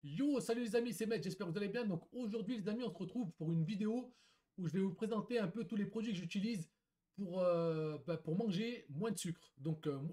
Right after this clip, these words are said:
qui dit moins de sucre, dit, ben, perte de poids, dit, euh, en fait, c'est, on,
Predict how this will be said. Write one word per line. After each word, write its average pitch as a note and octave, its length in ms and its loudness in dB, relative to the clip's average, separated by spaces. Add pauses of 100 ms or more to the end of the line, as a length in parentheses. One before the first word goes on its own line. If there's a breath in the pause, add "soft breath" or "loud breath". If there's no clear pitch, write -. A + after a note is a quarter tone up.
(120)
qui A3 120 -4
dit G3+ 100 0
moins G#3 160 4
de E3+ 80 -2
sucre, - 320 -4 (400)
dit, D#3 220 -2
ben, C#3+ 1080 -2 (460)
perte F3+ 220 2
de G3 80 2
poids, G#3 440 2
dit, E3 280 0
euh, D3 460 4
en D#3 120 -2
fait, A3+ 220 0
c'est, F3 180 -2
on, E3+ 240 -6